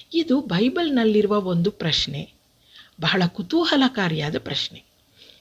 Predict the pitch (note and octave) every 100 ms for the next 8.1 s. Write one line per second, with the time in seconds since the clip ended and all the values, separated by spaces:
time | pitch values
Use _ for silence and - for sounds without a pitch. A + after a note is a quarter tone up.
0 | - D#4+ C#4 C4+ - - G#3+ D4+ F4 E4+
1 | D#4 A3 G#3+ - - F4 E4+ E4+ C#4+ B3+
2 | B3+ A#3 A#3 A3 G#3 G#3 F3+ E3 - E3
3 | - - _ _ _ _ _ _ _ D#3
4 | C#3+ C#3+ D3 - _ _ - F3 E3+ G3
5 | G#3 B3+ - G#3 F3+ D#3 C#3+ E3 - D#3
6 | E3 - C#4+ D4+ A3 E3+ D#3 D3+ - A3
7 | E3 D#3+ D#3+ D#3+ D#3+ B3+ - - - E3